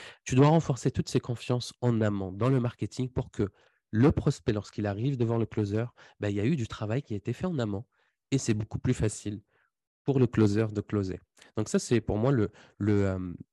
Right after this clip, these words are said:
le deuxième conseil, le deuxième ou le troi-, non, le troisième conseil du coup, heu, que j'ai à donner, heu, aux, aux entrepreneurs. Hem, quatrièmement,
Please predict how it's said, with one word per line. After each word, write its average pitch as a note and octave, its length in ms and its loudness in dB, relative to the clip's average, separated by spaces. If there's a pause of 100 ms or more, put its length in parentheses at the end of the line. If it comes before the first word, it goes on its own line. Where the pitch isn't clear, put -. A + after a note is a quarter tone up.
(120)
le G#2 340 2
deuxième B2+ 480 0
conseil, A#2+ 720 -2
le F#2+ 320 -4 (240)
deuxième G#2+ 320 -2
ou - 20 -2
le G2 100 -2
troi-, - 240 -6
non, B2 160 -4
le G2+ 120 -2
troisième C3 360 0
conseil B2 360 -2
du G#2+ 120 -2
coup, A2 220 -4 (460)
heu, G2 340 2
que - 140 -4
j'ai A2+ 160 2
à A2+ 80 2
donner, G#2+ 420 2
heu, F#2 220 -4 (100)
aux, G2 400 0
aux G2+ 160 -4
entrepreneurs. - 720 -6 (580)
Hem, F#2+ 160 -2 (240)
quatrièmement, D3 720 6